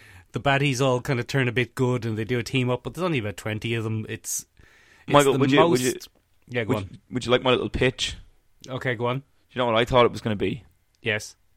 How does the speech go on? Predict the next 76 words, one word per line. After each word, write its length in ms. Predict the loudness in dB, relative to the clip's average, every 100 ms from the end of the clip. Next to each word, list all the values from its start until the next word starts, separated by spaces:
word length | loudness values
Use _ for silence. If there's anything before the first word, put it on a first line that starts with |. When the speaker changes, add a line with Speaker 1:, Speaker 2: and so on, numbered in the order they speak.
| _
Speaker 2:
I 80 | 2
thought 200 | 6 4
it 80 | 2
was, 140 | -6
number 320 | -6 -2 0
one, 240 | 2 2 4
either 180 | 4 4
gonna 80 |
be 100 | 0
Fin 200 | -2 -4
Fang 220 | -2 -2 0
Foom. 320 | 0 0 -4 -10 -20 _ _ _
Speaker 1:
Yeah, 180 | -8 -6
no, 180 | -4 -4
that 120 | -4
would 80 | -4
have 80 | -2
been 100 | -2
a 60 | -2
little 220 | -2 -2
bit 140 | -4
more 180 | -2 -2
interesting, 360 | 0 -2 -4 -4
but 140 | -8 0
only 380 | 2 2 0 -2
for 200 | -4 -6
existing 480 | -4 -6 -4 -4
Marvel 340 | -2 -4 -6 -8
fans. 480 | -10 -12 -14 -16 -16 _
Speaker 2:
Or 300 | 6 10 10 8
what 100 | 2
I 40 |
thought 200 | -4 -6
it 60 | -4
might 140 | -4
have 80 | -4
been, 140 | -8 -10
Michael, 360 | -10 -8 -10 _ _
was 80 | -10
bloody 220 | -8 -6
Dormammu. 640 | -6 -4 -2 -2 -4 -6
I 40 | -8
thought 180 | -8 -6
it 40 |
might 100 | -6
have 80 | -6
been 80 | -6
another 240 | -6 -8
gateway 340 | -4 -4 -2 -4
for 160 | -6
Dormammu. 460 | -8 -6 -6 -6 -8 -14 -20 _ _ -2
Speaker 1:
Yeah, 220 | 2 2
that 120 | 0
would 100 | -4
have 80 | -2
been 100 | -2
a 60 |
little 200 | -2 -4
bit 100 | -6
more 180 | -2 -2
interesting, 380 | -2 -4 -4 -4
but 80 | -4
only 180 | -4 -4
for 120 | -4
Marvel 300 | 0 0 -2
fans. 300 | -6 -4 -4
But 180 | -6 -4
at 140 | -4
the 100 | -4
end 120 | -4 -6
of 80 |
the 80 | -6
day, 180 | 0 0
the 100 | 0
weakness 500 | -6 -6 -6 -8 -6
was 560 | -2 0 0 -2 -6